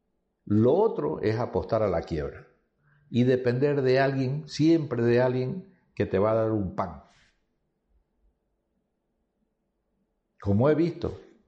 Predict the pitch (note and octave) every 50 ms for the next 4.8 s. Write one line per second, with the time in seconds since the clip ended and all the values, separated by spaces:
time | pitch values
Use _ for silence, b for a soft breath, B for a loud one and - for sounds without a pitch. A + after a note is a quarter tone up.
0 | _ _ _ - F#2+ G#2 G#2 F#2+ F#2+ F#2 F2+ E2+ E2 D2+ C#2+ - - - - -
1 | - - - _ _ _ _ _ _ - E2+ E2 E2 F2+ G2+ G2 F#2 - - G2
2 | F#2 F#2+ F2+ F2 E2+ D#2 - - - - G2 F#2 - G#2+ G#2+ G2+ F#2+ - G#2 F#2
3 | F2 E2 E2+ F2 - G#2 G#2 - G2+ G2 G2+ G#2 G2+ G2+ G2 F2+ F2+ - F#2 E2+
4 | - - F#2 F#2+ F2+ F2 D#2+ D2+ - - C3 - - D2 -